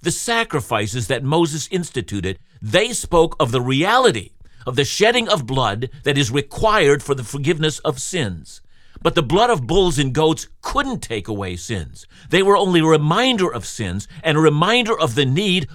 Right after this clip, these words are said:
of a sacrifice that could take away sins.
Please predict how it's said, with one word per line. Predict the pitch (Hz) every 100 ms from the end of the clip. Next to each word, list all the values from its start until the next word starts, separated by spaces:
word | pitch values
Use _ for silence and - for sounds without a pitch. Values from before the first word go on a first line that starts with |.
| 135
of | 151 120
a | 160 156
sacrifice | - 175 185 180 - 156 170 - -
that | 117 175 175
could | - 269 240
take | 135 120 -
away | 104 98 82
sins. | - 113 80 - -